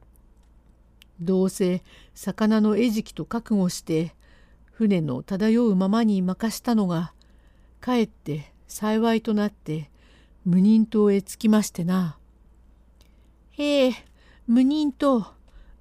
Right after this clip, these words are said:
それからどうしなすった？」「いやはや、無人島で散々難儀いたしました。」「まあ、そりゃとんだことでござりやした。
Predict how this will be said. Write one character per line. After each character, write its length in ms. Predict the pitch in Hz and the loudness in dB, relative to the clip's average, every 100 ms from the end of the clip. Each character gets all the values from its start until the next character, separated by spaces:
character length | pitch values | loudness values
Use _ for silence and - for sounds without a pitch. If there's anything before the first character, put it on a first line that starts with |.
| - - | -20 -14
そ 180 | - 175 | -4 -2
れ 140 | 165 | -2
か 140 | 151 | -4
ら 200 | 139 151 | -8 -8
ど 180 | 156 247 | -4 -2
う 60 | 277 | -2
し 140 | - | -4
な 100 | 302 | -6
す 160 | 294 - | -6 -14
っ 100 | - | -4
た？」 260 | 214 208 - - - - _ _ _ _ - - - - - - | -2 -2 -6 -20 -20 -20 _ _ _ _ -20 -20 -20 -20 -20 -6
「い 140 | 196 | -2
や 140 | 175 160 | -2 -2
は 180 | 156 | -4
や、 320 | 185 160 156 - _ _ _ - | -4 -2 -6 -12 _ _ _ -4
無 160 | 180 | 2
人 260 | 185 196 196 | 4 4 2
島 280 | 208 208 208 | 2 2 2
で 280 | 202 202 - - - _ | 0 -2 -6 -20 -20 _
散 340 | - - 196 196 | -14 -4 -2 0
々 180 | 190 196 | 0 2
難 320 | 196 247 233 | 4 4 4
儀 100 | 180 | 2
い 60 | |
た 120 | 170 202 | 0 -2
し 160 | - | 0
ま 100 | 214 | 0
し 100 | 190 | 0
た。」 240 | - 160 - - _ _ _ _ _ _ _ _ - _ _ _ _ | -6 -10 -10 -20 _ _ _ _ _ _ _ _ -20 _ _ _ _
「ま 360 | 220 220 208 180 | 0 2 2 0
あ、 60 | 160 - - | -6 -14 -18
そ 240 | - 226 | -4 -2
り 140 | 202 | 0
ゃ 160 | 170 - | -4 -6
と 240 | - 254 | -8 -4
ん 40 | 262 | -2
だ 120 | 285 | -2
こ 120 | 320 | -4
と 120 | 311 | -4
で 80 | 254 | -2
ご 140 | 247 247 | -2 -2
ざ 140 | 277 | 0
り 100 | 285 | 0
や 120 | 285 | -2
し 80 | 285 | -4
た。 320 | - 240 220 | -4 -6 -6